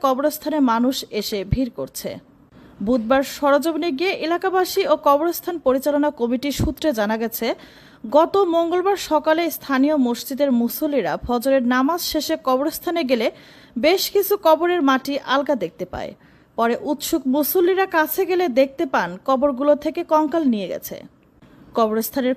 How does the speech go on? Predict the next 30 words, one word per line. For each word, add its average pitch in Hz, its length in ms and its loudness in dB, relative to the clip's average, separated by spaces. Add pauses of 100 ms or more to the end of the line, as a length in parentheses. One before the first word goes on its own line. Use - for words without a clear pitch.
কঙ্কাল 294 360 4
চুরির 359 320 -2 (100)
ঘটনায় 330 460 0
স্বজন 320 420 2 (100)
ও - 20 4 (160)
এলাকাবাসীর 311 540 -2
মধ্যে 233 380 0 (160)
ক্ষোভ 311 220 4 (120)
ও 240 40 2 (200)
আতঙ্ক 320 300 -4 (180)
ছড়িয়ে 285 360 0
পড়েছে 214 300 -2
বলে 208 200 -2
জানিয়েছেন 208 540 -2 (440)
স্থানীয় 320 400 0 (180)
স্কুল 302 240 -4 (100)
শিক্ষক 220 400 -6 (140)
সানোয়ার 262 380 0
হোসেন। 170 300 -10 (640)
তিনি 202 180 -4
বলেন, 208 300 2 (240)
যেসব 320 280 2 (120)
কবর 330 240 4 (120)
থেকে 403 160 0 (120)
কঙ্কাল 339 340 2
চুরি 320 320 -4
হয়েছে 349 320 -2 (160)
সেখানে 285 380 0 (120)
গত 277 140 0 (260)
এক 294 80 -2